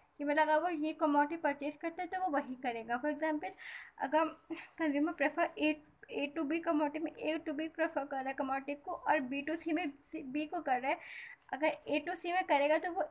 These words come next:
A को ही करेगा, क्योंकि A to B में A greater है, B to C में B greater है, तो obviously A to C में A ही greater होगी, तो वो A को prefer करेगा।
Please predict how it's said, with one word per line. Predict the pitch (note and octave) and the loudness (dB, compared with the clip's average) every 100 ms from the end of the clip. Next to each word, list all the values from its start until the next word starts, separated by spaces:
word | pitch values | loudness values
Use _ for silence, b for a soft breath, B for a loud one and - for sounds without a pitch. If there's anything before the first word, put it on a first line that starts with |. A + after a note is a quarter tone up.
| - | 0
A | C#4+ | 0
को | D4 | 2
ही | D4+ | 2
करेगा, | C4+ A#3 A#3 | 2 0 -4
क्योंकि | C4+ C#4+ F4 - B B C4 | -10 -8 -10 -12 B B -2
A | C#4 | 0
to | D#4 D4+ | 0 -2
B | E4 D4 E4 | -2 0 0
में | |
A | D#4+ - C#4+ D4+ | 0 -4 -2 -2
greater | D4+ D4 C#4+ D4 | 2 2 2 4
है, | D4 D4+ - - | 4 2 -4 -6
B | B3+ C#4 | -4 -2
to | D#4 D4+ | -2 0
C | |
में | D4+ D#4+ E4 D#4+ C#4 C4+ | 2 2 2 0 -4 0
B | D4 D4 | 0 2
greater | E4+ E4 E4 E4 | 0 2 2 0
है, | E4+ B B - | -2 B B -4
तो | D#4 C4 - _ - | -4 -4 -10 _ 2
obviously | B3+ C4 F4 - D#4+ - | 2 2 -6 -4 -6 -2
A | C#4+ C#4+ | -4 -2
to | D4+ | -2
C | D#4+ | 0
में | D#4 | 0
A | - C#4 C#4 | 0 -2 -4
ही | C#4+ C#4 | -4 -6
greater | C4 B3 A#3+ | -6 -2 -2
होगी, | A3+ A3+ A#3+ | -2 -4 -6
तो | D4 | -2
वो | D4+ - | -2 -2
A | - B3+ | -6 -6
को | C4+ | -6
prefer | B3 A#3 C4 B3+ | -4 -4 -6 -4
करेगा। | A3+ G#3+ A3 | -2 -2 0